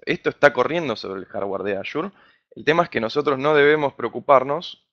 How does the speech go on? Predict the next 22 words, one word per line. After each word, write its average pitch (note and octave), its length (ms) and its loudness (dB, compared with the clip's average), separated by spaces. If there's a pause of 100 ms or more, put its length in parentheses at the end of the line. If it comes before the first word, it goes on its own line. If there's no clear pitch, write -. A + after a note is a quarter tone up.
(140)
por - 220 -10
cuál E3+ 220 8
es C#3 80 4
la B2 100 4
máquina A#2+ 320 -2
virtual, D3+ 480 0
ni A#2 100 -8
mantenerla, C#3+ 640 -4
ni B2 120 -8
el G2+ 100 -14
sistema A#2 320 -10
operativo, A2+ 680 -10 (680)
ni A2 220 -20
demás, D#3+ 500 0
como G2+ 240 -14
vemos A2 300 -8
aquí. B2+ 280 -12 (480)
Por - 120 -16
ejemplo, A#2+ 340 -4
vemos B2+ 560 -4 (320)
cuatro A2+ 300 0
instancias - 720 -14